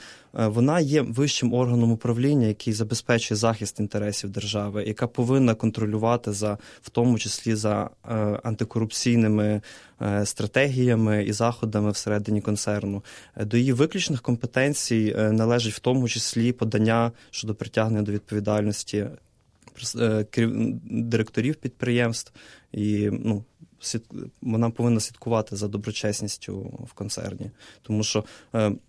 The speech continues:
якби трошки не, е, концерн — це є власність наша з вами, це є власність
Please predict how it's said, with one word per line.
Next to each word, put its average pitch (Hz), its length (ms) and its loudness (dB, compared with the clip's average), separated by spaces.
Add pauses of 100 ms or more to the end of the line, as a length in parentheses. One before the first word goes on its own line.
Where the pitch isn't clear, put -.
(320)
якби 110 440 0
трошки 120 320 -2
не, 120 100 6
е, 120 80 2 (840)
концерн — 165 440 2
це - 160 0
є 123 160 2
власність 113 540 0
наша 104 260 0
з 101 100 -4
вами, 101 320 -4
це - 140 -6
є 107 100 -4
власність 117 580 -2